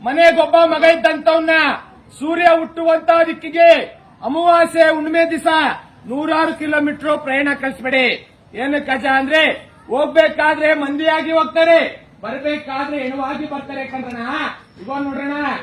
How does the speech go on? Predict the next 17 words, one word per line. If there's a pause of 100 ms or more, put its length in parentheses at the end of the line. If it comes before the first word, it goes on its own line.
(520)
ಓಣಿಗ್
ಬಂದ್ಬಿಟ್ಟು (200)
"ಮಳೆ
ಆಗ್ಲಿಲ್ಲ
ಅಜ್ಜ, (720)
ಬೆಳೆ
ಆಗ್ಲಿಲ್ಲ
ಅಜ್ಜ"
ಅಂತಿದ್ದಾರೆ. (140)
ಎಲ್ರೋ
ಮಳೆ
ಬೆಳೆ
ಆಗುತ್ತೆ? (540)
ತನ್ನ (120)
ಹೆಂಡತಿ
ಸುಂದರಿಯಾದರೂ (220)
ಪರರ